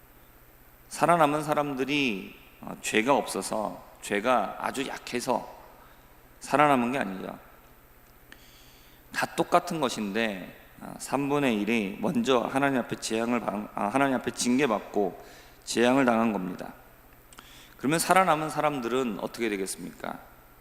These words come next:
자신의 죄를 찾아서 회개해야 되는 것입니다. 그러나 이들은 어떻게 하느냐? 자신들이 이제까지 해왔었던 그 모든 죄악된 행동들을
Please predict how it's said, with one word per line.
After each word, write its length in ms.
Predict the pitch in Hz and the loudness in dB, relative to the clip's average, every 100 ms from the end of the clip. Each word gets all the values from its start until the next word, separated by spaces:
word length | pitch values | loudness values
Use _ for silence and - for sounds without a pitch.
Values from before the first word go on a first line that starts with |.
| - | -8
자신의 560 | - 110 131 139 127 | -4 -2 0 0 -2
죄를 460 | - 107 107 139 165 | -2 0 2 0 -2
찾아서 560 | - 127 127 147 160 226 - - - - - - - - | -6 -2 -2 0 -4 -4 -16 -20 -20 -20 -20 -20 -6 0
회개해야 520 | 175 170 151 135 120 | 4 4 4 0 0
되는 240 | 110 95 | -4 -6
것입니다. 500 | 92 - - - - - - - - - - - - - - - - - | -8 -12 -14 -12 -14 -16 -20 -20 -20 -20 -20 -20 -20 -20 -20 -20 -20 0
그러나 240 | 135 156 | 6 8
이들은 240 | 143 151 143 | 6 6 4
어떻게 240 | - 127 | 4 2
하느냐? 580 | 117 107 120 117 98 - - - - - | 2 4 4 2 0 -6 -14 -20 -20 -18
자신들이 600 | - 123 151 147 143 139 | -8 -4 -2 -2 -2 -2
이제까지 420 | 120 139 - 127 | -2 -2 -2 -4
해왔었던 800 | 127 135 123 127 - 127 135 165 | -2 -2 -2 -6 -6 -4 -4 -6
그 100 | - | -4
모든 600 | 135 92 101 123 143 185 233 - - - - | -4 -2 -2 0 0 -4 -6 -16 -20 -20 -14
죄악된 640 | - 110 131 - - 139 | -2 0 0 -2 0 2
행동들을 800 | 139 139 131 127 120 131 180 233 | 2 0 0 0 0 0 -2 -4